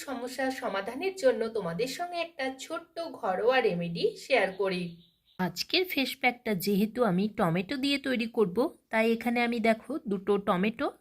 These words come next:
ভালো করে ধুয়ে পরিষ্কার করে নিয়ে নিয়েছি। এবার এই টমেটো দুটোকে গ্রেটারের সাহায্যে ভালো করে গ্রেট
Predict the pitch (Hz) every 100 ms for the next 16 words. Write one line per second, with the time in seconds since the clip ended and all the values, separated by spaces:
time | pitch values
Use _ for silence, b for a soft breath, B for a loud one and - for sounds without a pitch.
0 | - 180 185 190 202 214 208 165 214 226
1 | 233 233 196 185 185 - 247 247 202 226
2 | - 254 202 185 175 180 - 180 160 _
3 | _ 262 262 208 226 - 208 202 202 220
4 | 247 320 302 277 269 - 247 403 - _
5 | 175 156 196 185 226 330 349 - 262 196
6 | 202 349 - 190 175 247 254 180 220 415
7 | 190 175 208 190